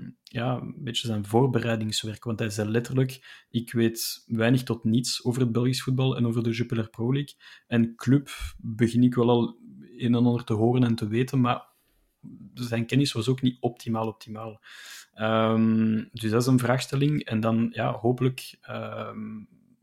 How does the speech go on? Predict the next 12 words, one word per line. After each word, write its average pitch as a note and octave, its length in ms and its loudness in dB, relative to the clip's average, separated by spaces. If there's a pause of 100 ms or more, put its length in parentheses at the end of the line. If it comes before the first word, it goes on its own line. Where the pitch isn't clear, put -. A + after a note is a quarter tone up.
(180)
heeft A#2 220 -6
hij G#2 180 -4
wel A#2 180 2
spelers A#2+ 460 0
in A2+ 100 4
gedachten, A2+ 400 -4
want A2 140 -4
ik A2 120 -6
denk G#2+ 180 -6
wel A#2+ 120 -6
dat B2 140 -2
club C3 320 -2